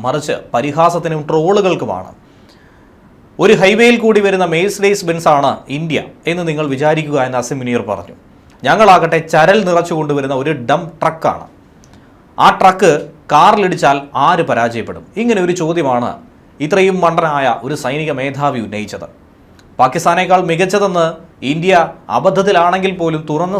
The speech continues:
സമ്മതിച്ച ഒരവസ്ഥയാണ്. ഇത്രയും വൃത്തിഹീനമായ ഒരു ട്രക്ക് ചരലും അതുപോലെ തന്നെ അഴുക്കും വലിച്ചു കൊണ്ടുപോകുന്ന ഒരു പാണ്ടിലോറിയായി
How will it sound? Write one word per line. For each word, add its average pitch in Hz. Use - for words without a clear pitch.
സമ്മതിച്ച 156
ഒരവസ്ഥയാണ്. 123
ഇത്രയും 160
വൃത്തിഹീനമായ 185
ഒരു 160
ട്രക്ക് 139
ചരലും 180
അതുപോലെ 180
തന്നെ 175
അഴുക്കും 180
വലിച്ചു 170
കൊണ്ടുപോകുന്ന 165
ഒരു 147
പാണ്ടിലോറിയായി 175